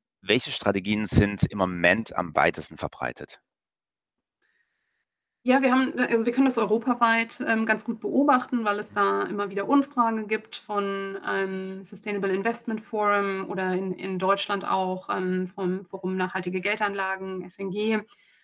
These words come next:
Speaker 2: Und da ist es so, dass quasi die dominanten Anlagestrategien weiterhin Ausschlüsse sind. Also was ich vorhin gesagt habe, kontroverse Waffen
Speaker 1: Mhm.
Speaker 2: oder Tabak zum Beispiel.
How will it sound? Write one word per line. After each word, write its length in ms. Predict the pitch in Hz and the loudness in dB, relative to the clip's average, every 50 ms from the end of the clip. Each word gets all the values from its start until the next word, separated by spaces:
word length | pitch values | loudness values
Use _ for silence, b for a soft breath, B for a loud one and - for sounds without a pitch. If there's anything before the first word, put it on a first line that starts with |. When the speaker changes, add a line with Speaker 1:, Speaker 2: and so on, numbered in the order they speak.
| b b b | b b b
Speaker 2:
Und 180 | - 202 190 | -2 0 4
da 200 | 202 208 214 208 | 6 8 8 8
ist 80 | 208 - | 6 4
es 100 | 208 - | -8 -10
so, 140 | - 214 202 | -8 -6 -2
dass 240 | 202 196 202 - - | -2 -2 -4 -4 -10
quasi 180 | 202 180 202 | -8 -6 -6
die 380 | 175 196 196 190 190 190 185 - | -6 -4 -6 -6 -6 -8 -8 -4
dominanten 480 | - 196 202 196 208 208 240 240 240 | -4 -2 0 4 4 4 4 4 -2
Anlagestrategien 960 | - - 208 202 202 196 196 196 196 - - - 175 - 180 180 196 196 190 185 | 0 0 0 2 4 2 2 2 0 -8 -8 -10 -10 -8 -8 -8 -8 -8 -2 2
weiterhin 640 | 180 185 202 196 - 202 196 202 190 185 185 190 - | 2 2 2 2 -4 -16 -12 -6 -2 -2 -2 -2 -2
Ausschlüsse 460 | - 208 233 226 - - 262 - 277 | -2 -2 -2 0 -2 -4 -2 -2 0
sind. 300 | 262 285 302 330 330 - _ - 247 - | 2 4 2 2 2 0 _ -16 -10 -6
Also 220 | 190 180 185 180 | -4 -4 -2 -4
was 120 | 185 180 - _ | -4 -6 -12 _
ich 80 | - | -10
vorhin 200 | - - 214 220 | -8 -8 -6 -4
gesagt 360 | 214 196 196 196 - - - | -4 -2 -2 -2 -4 -2 0
habe, 360 | 202 185 180 185 190 190 190 190 _ | 2 2 2 4 2 0 -2 -4 _
kontroverse 460 | - 180 - 185 185 190 185 185 180 | -14 -14 -10 -6 -4 -2 0 0 0
Waffen 300 | 196 190 185 208 196 185 | -2 -2 -4 -4 -4 -2
Speaker 1:
Mhm. 60 | 185 | -2
Speaker 2:
oder 140 | 180 180 185 | -2 -2 -4
Tabak 400 | 180 - 254 240 233 226 - _ | 0 0 2 4 4 0 0 _
zum 120 | - 220 | -12 -4
Beispiel. 580 | 208 208 202 202 196 - - 202 196 190 196 196 | 0 0 0 0 -2 -8 -8 -6 -4 -4 -4 -6